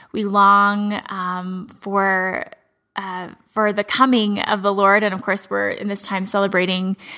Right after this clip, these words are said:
the coming of Jesus's birth. Um, but we are groaning and anticipating and kind of a holy waiting of sorts. But as many of you know who have children, it's, it's not always easy to,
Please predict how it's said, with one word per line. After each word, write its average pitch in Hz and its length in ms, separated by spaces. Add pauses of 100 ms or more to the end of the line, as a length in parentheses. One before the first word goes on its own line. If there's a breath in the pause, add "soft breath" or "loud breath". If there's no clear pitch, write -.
(100)
the 208 80
coming 208 460
of 175 280
Jesus's 190 520
birth. 185 480
Um, 190 280
but 190 140
we 208 460
are 190 220
groaning 254 500
and 214 80
anticipating 208 960
and 214 100
kind 294 220
of 330 80
a 277 60
holy 247 380
waiting 196 400
of 180 80
sorts. - 540 (460 loud breath)
But 220 320
as 220 340
many 254 220
of 247 40
you 233 140
know 214 240
who 214 80
have 196 240
children, 208 720
it's, - 300
it's 226 240
not 220 160
always 220 240
easy 202 360
to, 190 540